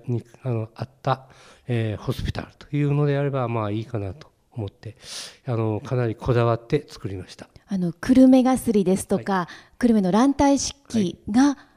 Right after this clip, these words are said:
Speaker 2: ふんだんにこう使われている病院なんですよね。
Speaker 1: はい。そうです。やはり、あの、久留米も歴史があります。従って、それを、えー、出していきながら、えー、来られた患者さん、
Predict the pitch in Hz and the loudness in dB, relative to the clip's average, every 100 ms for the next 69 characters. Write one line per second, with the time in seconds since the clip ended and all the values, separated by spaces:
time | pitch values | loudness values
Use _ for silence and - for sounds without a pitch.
0 | _ _ - 247 240 233 226 214 214 190 | _ _ -2 2 4 4 2 0 -2 -4
1 | - 247 247 254 247 240 240 349 254 196 | 0 4 6 6 6 6 8 8 8 6
2 | 196 180 180 170 151 143 170 156 165 196 | 6 4 2 2 0 -6 -8 -6 -2 0
3 | 247 254 247 240 - - 113 107 107 104 | 0 -2 -6 -10 -12 -10 -6 -4 -2 0
4 | 107 107 104 - - 127 123 120 117 110 | 0 -2 -4 -4 2 4 4 2 2 0
5 | - - 131 120 120 117 117 110 123 117 | -2 -6 -4 -2 -2 -4 -8 -8 -8 -10
6 | - - 123 113 107 - 123 - 143 139 | -12 -16 -10 -10 -6 -6 -4 -2 0 2
7 | 131 127 - - - _ _ 120 110 107 | 2 -2 -10 -20 -20 _ _ -2 -2 -2
8 | 117 - - 120 - 123 117 120 120 120 | -4 -6 -4 -4 -4 -6 -4 -2 -2 -4
9 | - - - - 113 110 107 104 104 104 | -10 -20 -14 -4 -2 0 0 -2 -2 -4
10 | 104 - - 120 110 107 110 - 110 107 | -6 -12 -6 -2 -2 -4 -8 -8 -8 -8
11 | - 104 | -8 -10